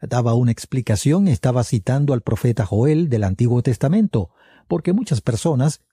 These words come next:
que se estaban burlando estaban diciendo, "Esta gente está ebria". Bueno, esa es una valoración interesante. Nunca he conocido a una persona ebria que hable con precisión un idioma que nunca haya escuchado.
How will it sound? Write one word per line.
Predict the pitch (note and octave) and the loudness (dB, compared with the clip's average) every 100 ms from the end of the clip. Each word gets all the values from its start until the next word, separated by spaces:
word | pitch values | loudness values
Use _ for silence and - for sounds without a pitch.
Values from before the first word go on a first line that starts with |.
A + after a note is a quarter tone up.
| - | -4
que | F#2+ | 0
se | G#2 | 0
estaban | F#2+ B2 B2+ | 2 2 2
burlando | A2+ G#2 C3+ C3 A#2+ E3 - _ | 0 0 2 2 0 -2 -8 _
estaban | C3+ A2+ C#3 C#3 | -2 0 0 2
diciendo, | B2 C#3 C3+ A2 F2+ _ _ | 0 2 2 2 -2 _ _
"Esta | - F#3+ - A2 | -2 -2 0 -4
gente | - E3 G#3 B2+ | 0 0 2 0
está | A2 - A2 | 0 0 0
ebria". | C3 E3+ A2+ E2+ - _ - | 2 2 0 -2 -8 _ -6
Bueno, | G2 A2 C#3 A2+ - - - | -2 0 2 0 -4 -18 -4
esa | A#2 A#2 B2 | -2 0 2
es | A#2+ A#2+ | 2 2
una | C3 B2 A#2+ G2+ C3+ | 2 2 0 -2 -2
valoración | B2+ A#2+ A#2 G#2 - B2+ | 0 2 2 0 0 2
interesante. | B2+ A2+ A2 G#2 D3 F#3+ F#2+ - _ _ _ | 2 2 0 2 0 2 -2 -4 _ _ _
Nunca | - D#3 G3 C3+ | -2 0 0 0
he | C3+ | 0
conocido | C3+ B2+ A2+ D3 A#2+ | 0 0 0 0 2
a | |
una | C3 B2+ | 2 0
persona | A2 G2 C3 A#2 B2 | -2 0 0 2 2
ebria | C#3+ C3+ D3+ | 2 0 0
que | A#2 G#2+ | 2 2
hable | A2+ A#2 A#2 | 2 0 0
con | A2 | 0
precisión | G#2 G#2+ A2 F#2+ C3+ D#3+ F3+ - - | 0 0 0 0 0 0 0 -6 -2
un | E3+ D#3 | 0 2
idioma | G#2+ C3 D#3 A2+ E3 - _ _ | 2 2 2 2 0 -2 _ _
que | - G2 | 0 2
nunca | A2+ F3 - G2 | 2 2 2 0
haya | G2+ A2 | 2 0
escuchado. | G2 A#2+ - A2 G2 G2 | 0 -4 -2 0 0 -2